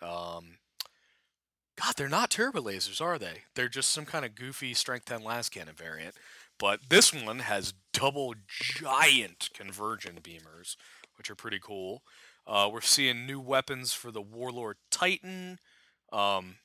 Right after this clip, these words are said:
new weapon in terms of models, not, um, in terms of rules. The Macro Gatling Blaster and the Morai Quake Cannon. Still waiting for that Saturnine Power Claw thing. Um, White Scar's Legion Contemptor Dreadnought. Just a generic,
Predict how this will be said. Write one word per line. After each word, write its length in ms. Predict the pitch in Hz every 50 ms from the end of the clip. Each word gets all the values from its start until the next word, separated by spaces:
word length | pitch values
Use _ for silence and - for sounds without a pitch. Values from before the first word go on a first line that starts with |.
| _ _
new 180 | - 139 147 151
weapon 340 | 139 139 127 120 - 117 107
in 80 | 104
terms 240 | 98 - 113 104 90
of 60 | 92
models, 500 | 90 92 98 92 85 82 78 82 - - 104
not, 280 | 92 90 87 87 90 -
um, 280 | - 92 87 85 82 82
in 80 | 85
terms 260 | 90 - - 92 85 85
of 80 | 80 85
rules. 380 | 90 92 85 82 82 85 -
The 100 | - 87
Macro 360 | 87 101 104 107 - - 107
Gatling 340 | 101 104 101 104 87 95 98
Blaster 380 | 95 98 98 98 95 - - 107
and 80 | 95
the 40 | 90
Morai 320 | 92 98 101 101 101 110 107
Quake 340 | - - - 131 135 -
Cannon. 480 | - - 135 139 135 131 135 135 139 143 _ - - - - - - - - - _ _
Still 280 | - - - - 139 120
waiting 240 | 120 117 117 117
for 120 | - - 107
that 180 | 98 95 95
Saturnine 920 | - - - - 113 107 107 107 104 104 104 104 107 104 104 101 104 117 - - _ _ _ _ _ _ _ _ _ _ _ - - - -
Power 280 | - 117 104 107 107
Claw 360 | 98 - - 107 101 98 98 92
thing. 420 | - - 104 98 98 101 110 107 - _ _ _ _ _ _ _ _ - - - _ _ _ _ _ - -
Um, 540 | 143 120 113 113 107 101 101 98 95 92 92 - - - - - - - _
White 180 | - 117 120 120
Scar's 320 | - - 131 123 117 -
Legion 280 | 127 123 113 - 113 107
Contemptor 440 | - - - 131 135 131 - 135
Dreadnought. 580 | 127 135 131 131 127 127 131 123 123 123 123 127 - _ _ _ _ _ 123 123
Just 240 | - 131 123 - -
a 40 | 120
generic, 500 | - 113 107 113 113 120 120 120 117